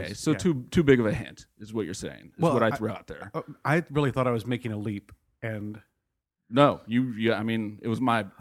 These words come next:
Speaker 1: was my
Speaker 2: Huh.
Speaker 1: bad. I hit it too, you know. Yeah, we're using drones.
Speaker 2: Huh. So let's say someone in Arkansas,
Speaker 1: Mm-hmm.
Speaker 2: uh, has a, a kidney infection.
Speaker 1: Right.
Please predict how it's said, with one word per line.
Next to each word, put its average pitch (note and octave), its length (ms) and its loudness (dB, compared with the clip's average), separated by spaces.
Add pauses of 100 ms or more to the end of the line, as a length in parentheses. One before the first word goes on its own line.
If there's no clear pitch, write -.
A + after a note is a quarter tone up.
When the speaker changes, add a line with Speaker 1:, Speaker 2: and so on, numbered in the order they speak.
Speaker 1:
was B2 140 4
my C3+ 140 6
Speaker 2:
Huh. - 60 0
Speaker 1:
bad. F#2 240 -6
I A2+ 240 -2 (140)
hit A#2 220 -2
it A2 140 -2
too, A2 360 0 (840)
you A#2 100 -4
know. G2 260 -8 (1040)
Yeah, C#3 220 2 (140)
we're C3 120 2
using D3 320 2
drones. F2 540 -8
Speaker 2:
Huh. A2+ 260 -2 (1300)
So C3+ 240 -2 (120)
let's C#3 160 -10
say - 140 -6
someone C#3+ 340 0
in A#2+ 440 -4 (120)
Arkansas, G#2 600 -6 (320)
Speaker 1:
Mm-hmm. B2+ 240 -2 (320)
Speaker 2:
uh, A2+ 340 -2 (160)
has A2+ 320 -2
a, A2 300 -2
a B2+ 80 -10
kidney B2 300 -4
infection. G2 680 -8 (180)
Speaker 1:
Right. G#2+ 300 -2